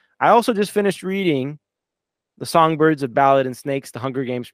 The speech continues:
prequel, and I plan on watching that movie in theaters.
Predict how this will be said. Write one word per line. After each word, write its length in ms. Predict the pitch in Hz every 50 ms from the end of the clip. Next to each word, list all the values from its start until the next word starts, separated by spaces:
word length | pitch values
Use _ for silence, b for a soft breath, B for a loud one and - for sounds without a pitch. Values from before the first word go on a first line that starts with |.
| _ -
prequel, 480 | - 139 127 117 - 123 117 110 110 -
and 180 | - 117 117
I 100 | 117 117
plan 360 | - - - 165 170 190 190
on 180 | 175 156 143 139
watching 360 | 139 139 139 139 - - 131
that 160 | 120 120 117
movie 480 | 117 113 113 113 104 113 110 104 110 110 _ _ _ _ _ _ _ _ _ _ -
in 180 | 123 123 123
theaters. 640 | 107 - 127 120 117 107 98 98 98 95 - - -